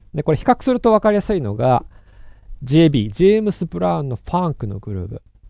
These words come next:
これ、ワン、ツー、スリー、フォー、同じじゃんっていう感じなんだけども、ジェイビーの方は、ワン、ツー、スリー、フォーっていうようなね、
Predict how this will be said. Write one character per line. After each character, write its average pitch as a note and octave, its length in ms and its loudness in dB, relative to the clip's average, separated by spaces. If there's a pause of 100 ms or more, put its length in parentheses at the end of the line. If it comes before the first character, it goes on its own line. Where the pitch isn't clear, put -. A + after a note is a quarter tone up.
(140)
こ - 20 -4
れ、 F3+ 40 -2
ワ G3 100 0
ン、 G#3 40 -2
ツ A#3+ 100 -6
ー、 - 20 -4
ス - 60 -6
リ A3 60 2
ー、 - 20 -10
フ F3+ 80 2
ォ D3 120 -2
ー、 C3+ 120 -4
同 C#3 100 0
じ C#3 100 -4
じ C#3 120 -2
ゃ C#3+ 60 0
ん A#2 120 -4
っ - 20 -16
て - 140 -14
い - 0 -
う - 40 -14
感 G#2+ 140 -6
じ G2+ 100 -6
な G#2 60 -4
ん G2 40 -8
だ G2+ 80 -10
け A2 100 -12
ど A2 80 -10
も、 B2+ 320 -4
ジ C#3+ 140 0
ェ - 20 8
イ G#3 40 6
ビ A3 80 0
ー G3+ 40 0
の C3+ 80 0
方 G#2 220 -6
は、 B2+ 200 0 (300)
ワ G#4 120 4
ン、 - 20 -12 (340)
ツ F4+ 140 2
ー、 F4 60 -6 (360)
ス G#4 80 4
リ - 60 -4
ー、 - 40 -10 (320)
フ F4+ 80 6
ォ E4+ 40 6
ー - 40 -6
っ - 40 -12 (680)
て - 100 -4
い C3 40 2
う A#2+ 40 0
よ G#2+ 160 -2
う - 20 -12
な F2 80 -14
ね、 - 180 -14